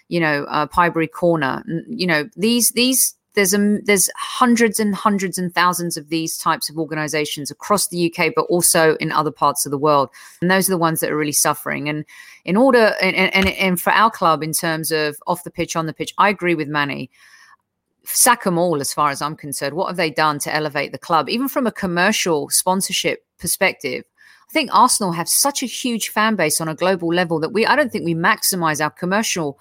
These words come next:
opportunities the way we should. I don't think we garner the R O I that we deserve as a club,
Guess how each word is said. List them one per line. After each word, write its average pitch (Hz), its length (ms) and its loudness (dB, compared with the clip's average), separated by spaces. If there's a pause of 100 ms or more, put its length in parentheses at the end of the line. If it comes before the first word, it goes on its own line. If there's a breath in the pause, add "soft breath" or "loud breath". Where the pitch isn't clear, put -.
(260 soft breath)
opportunities 156 880 -4
the 175 100 -2
way 160 200 4
we 151 120 -2
should. 156 320 2
I 151 80 2
don't 196 160 -2
think 214 240 -2
we 180 340 0 (300 loud breath)
garner 208 380 4
the 165 120 2
R 170 260 6
O 165 120 4
I 170 200 6
that 156 120 -2
we 160 140 -4
deserve 160 400 -2
as 147 140 -8
a - 20 -6
club, 156 480 0